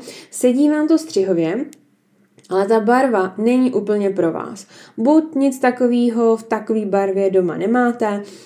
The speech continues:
čili třeba byste to neuměla zkombinovat nebo dokombinovat s jinýma, s jinýma věcma, anebo si v té barvě prostě přijdete divně. Nebo barva je super, ale střih z vás dělá krabici.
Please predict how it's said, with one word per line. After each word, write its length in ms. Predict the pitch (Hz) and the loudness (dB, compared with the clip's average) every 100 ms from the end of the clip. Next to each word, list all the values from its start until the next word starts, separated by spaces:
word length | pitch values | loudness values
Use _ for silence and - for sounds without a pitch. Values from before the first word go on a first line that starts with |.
| _ | _
čili 320 | - 262 240 | 2 4 4
třeba 260 | 233 220 202 | 2 -2 0
byste 240 | 196 202 | -2 -4
to 140 | - 185 | -4 -2
neuměla 460 | 185 170 160 - | -2 -2 -4 -6
zkombinovat 720 | - - 233 247 240 220 208 | -8 -2 2 4 4 2 0
nebo 220 | 196 165 165 | -4 -2 0
dokombinovat 760 | 185 220 226 214 208 202 196 | 0 0 0 0 0 -2 -4
s 60 | 190 | -4
jinýma, 600 | 185 175 160 151 147 - | -4 -4 -6 -8 -10 -12
s 120 | - | -4
jinýma 280 | 185 175 160 | -2 -2 -2
věcma, 400 | 185 226 269 254 - - - | -2 -2 -4 -6 -10 -14 -2
anebo 380 | 220 294 285 294 | 0 2 2 0
si 180 | 269 | -2
v 60 | 247 | -4
té 160 | 156 156 | -6 -2
barvě 460 | 180 208 214 208 - | 0 0 -2 -4 -4
prostě 420 | 208 208 208 202 | -2 -2 -2 -4
přijdete 540 | 196 180 180 170 165 156 | -4 -6 -2 0 0 -2
divně. 500 | 170 185 170 131 156 - _ _ _ - | 0 0 0 -2 -8 -18 _ _ _ -4
Nebo 400 | 277 269 262 254 - - 190 | -2 2 2 0 -6 -14 -2
barva 300 | 185 180 147 | 0 0 -2
je 120 | 170 | -10
super, 600 | - 277 269 254 254 247 - | -6 -4 0 0 0 -2 -2
ale 240 | 190 185 | -2 -2
střih 440 | - - 294 262 | -8 -4 -2 0
z 20 | 254 | 0
vás 280 | 262 254 | 0 0
dělá 300 | 220 226 233 | 2 0 0
krabici. 600 | 233 262 247 277 143 170 | -2 -2 0 -2 -4 -8